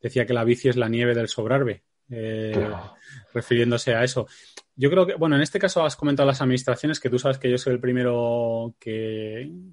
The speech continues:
Speaker 1: que, que está muy enfadado con esa, con ese tema y que creo que la administración no hace un buen trabajo. Sí hay que decir que en este caso concreto, en general en, en Aragón,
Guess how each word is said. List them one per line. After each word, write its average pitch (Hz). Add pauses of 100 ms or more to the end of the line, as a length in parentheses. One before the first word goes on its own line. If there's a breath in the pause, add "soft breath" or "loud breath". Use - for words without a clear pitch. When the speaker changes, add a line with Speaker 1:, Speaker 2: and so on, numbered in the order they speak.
(200)
Speaker 1:
que, 110
que -
está -
muy 131
enfadado 123
con 117
esa, 110
con 117
ese 127
tema 139 (480 loud breath)
y 123
que 117
creo 131
que 120
la 117
administración 117
no 117
hace 117
un 113
buen 113
trabajo. 117
Sí 147
hay 139
que 143
decir 120
que -
en 117
este -
caso 127
concreto, 127
en 127
general 135
en, 156
en 135
Aragón, 143